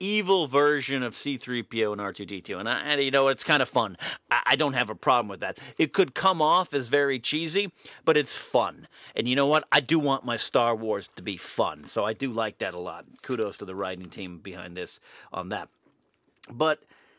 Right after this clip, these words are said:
it entered this one, I don't wanna spoil it. It introduces some things and some characters and some cy-, cyborg-type stuff that just seems, for me, a little out of place for the Star Wars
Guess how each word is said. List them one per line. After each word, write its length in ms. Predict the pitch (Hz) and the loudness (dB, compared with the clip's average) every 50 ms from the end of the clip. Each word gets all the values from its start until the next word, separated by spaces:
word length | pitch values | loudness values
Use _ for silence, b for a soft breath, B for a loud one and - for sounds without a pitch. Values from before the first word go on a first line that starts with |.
| b b b b b b b b _ _ _ _ - B B B B 151 165 B | b b b b b b b b _ _ _ _ -12 B B B B -6 -2 B
it 140 | 208 226 | 2 2
entered 260 | 277 311 349 302 196 175 | 2 2 0 0 -2 -2
this 220 | 277 320 294 - | -2 -2 -2 -2
one, 180 | 247 247 226 196 | 0 0 0 0
I 120 | 185 220 | 0 0
don't 100 | 262 269 | 0 0
wanna 140 | 247 180 156 | -2 -2 -4
spoil 320 | - - - 113 113 117 | -4 -4 -2 -2 0 0
it. 100 | 139 170 | 0 -2
It 220 | - - 320 359 392 | -2 -2 -2 0 0
introduces 500 | 359 262 220 247 247 247 - 214 196 - | 0 0 0 -2 -2 -2 -2 -2 -2 -2
some 220 | - 185 156 139 | -2 -2 -4 -4
things 520 | - - 117 110 110 107 107 107 104 - | -4 -2 -2 -2 -2 -4 -6 -8 -8 -8
and 120 | 107 107 - | -10 -10 -10
some 160 | - 107 95 | -10 -10 -6
characters 720 | - - 190 185 175 165 156 - - 139 131 123 113 95 101 | -2 0 2 2 2 2 0 -4 -4 -4 -4 -4 -4 -6 -8
and 160 | 107 98 90 | -8 -8 -8
some 560 | - - 98 98 95 92 82 80 82 95 - - | -10 -10 -10 -10 -10 -10 -12 -14 -16 -18 -16 -12
cy-, 380 | - - - 185 185 170 135 113 - _ _ _ - | -8 -4 -2 -2 -2 -2 -6 -10 -16 _ _ _ -4
cyborg-type 920 | 139 143 143 143 139 123 107 _ _ _ - - 139 135 123 - _ - | 0 2 2 2 2 -2 -6 _ _ _ -2 0 0 0 0 -4 _ -10
stuff 720 | - - - - - - - 123 117 120 - - - - B B B B B B B B B B B B B B _ _ _ _ _ _ _ _ _ - - - - - - | -8 -6 -6 -8 -4 0 2 2 2 2 0 -4 -10 -16 B B B B B B B B B B B B B B _ _ _ _ _ _ _ _ _ -20 -20 -18 -18 -14 -10
that 140 | 180 180 - | -8 -6 -4
just 220 | - 359 349 - - | -2 -2 0 -2 -2
seems, 380 | - 247 226 220 208 170 - | 0 0 2 2 0 0 -4
for 180 | - - 175 160 | -6 -4 -2 -2
me, 560 | 156 151 151 151 151 147 147 151 147 143 - _ _ _ _ _ _ _ _ _ - | 0 0 0 0 0 0 0 0 -2 -4 -6 _ _ _ _ _ _ _ _ _ -4
a 60 | 175 | -4
little 320 | 196 214 277 302 269 233 | -2 -2 -2 -2 0 0
out 160 | 196 190 185 | 2 2 2
of 100 | 165 139 | 0 -2
place 640 | - - - 123 120 120 113 - - - - - - _ _ - | -6 -4 -2 0 0 0 0 -2 -6 -8 -10 -12 -14 _ _ -10
for 100 | - 117 | -8 -8
the 100 | 110 104 | -6 -6
Star 380 | - - - 110 113 110 110 | -6 -2 0 0 0 0 -2
Wars 500 | 101 104 104 104 104 104 104 92 - - | -4 -4 -4 -4 -4 -4 -6 -8 -12 -16